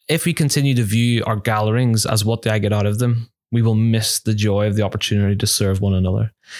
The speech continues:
If we think that I only need to receive because I'm in a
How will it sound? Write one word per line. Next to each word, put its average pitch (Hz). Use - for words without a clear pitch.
If -
we 135
think 123
that 113
I 113
only 123
need 117
to 120
receive 110
because 110
I'm 107
in 104
a 98